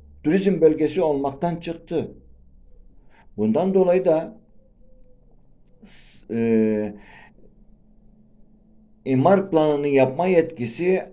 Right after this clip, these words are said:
artık Kültür ve Turizm Bakanlığı'nda olmadığı için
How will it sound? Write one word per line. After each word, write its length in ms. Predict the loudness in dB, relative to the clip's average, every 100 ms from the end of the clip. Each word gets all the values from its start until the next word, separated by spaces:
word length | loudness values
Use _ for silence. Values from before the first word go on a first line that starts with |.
| -6
artık 480 | -6 -2 -4 -4 -6
Kültür 400 | -6 -4 -2 0
ve 200 | -2 -2
Turizm 500 | -2 0 -2 -4 -4
Bakanlığı'nda 1000 | -4 -4 -2 0 -2 -2 -2 0 -2 -4 -4
olmadığı 600 | 2 2 2 0 -2 -2
için 560 | -2 -4 -6 -10 -10